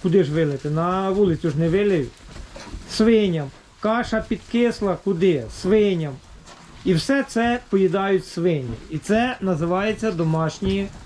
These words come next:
харчі, які, ну, це дуже хорошо. А чому ж самі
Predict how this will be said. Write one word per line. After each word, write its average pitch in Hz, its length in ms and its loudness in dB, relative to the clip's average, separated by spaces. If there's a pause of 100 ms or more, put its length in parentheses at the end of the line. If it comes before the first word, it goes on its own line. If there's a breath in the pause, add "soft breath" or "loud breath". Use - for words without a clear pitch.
(180)
харчі, 226 560 2
які, 185 680 2 (560)
ну, 170 280 2
це 180 160 0
дуже 175 260 2
хорошо. 208 640 0 (1200)
А 185 120 0
чому 302 260 4
ж 349 60 -2
самі 262 500 2